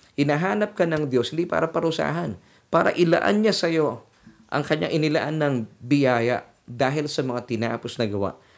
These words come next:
ni Kristo. Now, ito na po yung kwento, ipagpatuloy po natin. Dahil po sa, ah, mga tagpong ito,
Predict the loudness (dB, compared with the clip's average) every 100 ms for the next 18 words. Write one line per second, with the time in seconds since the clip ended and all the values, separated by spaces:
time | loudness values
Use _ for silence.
0 | _ -6 -4 -6 -8 -2 -2 -2 -12 _
1 | 0 2 4 2 2 0 2 2 2 -2
2 | -2 0 0 0 0 0 0 0 -2 -4
3 | -12 _ _ -20 _ _ _ 0 2 4
4 | 2 4 6 4 2 -4 _ _ _ _
5 | _ _ -18 -18 -18 -20 -20 -2 2 4
6 | 2 0 -4 -8 -12 -20 -20 -2 0 4
7 | 4 4 2 -2 -2 0 2